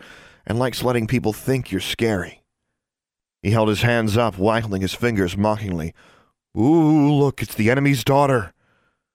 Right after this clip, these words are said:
Alexandra felt Anna tensing next to her,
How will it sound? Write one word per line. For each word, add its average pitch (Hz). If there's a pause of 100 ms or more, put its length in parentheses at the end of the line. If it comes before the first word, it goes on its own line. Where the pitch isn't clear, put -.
(380)
Alexandra 104
felt 95
Anna 90
tensing 90
next 92
to -
her, -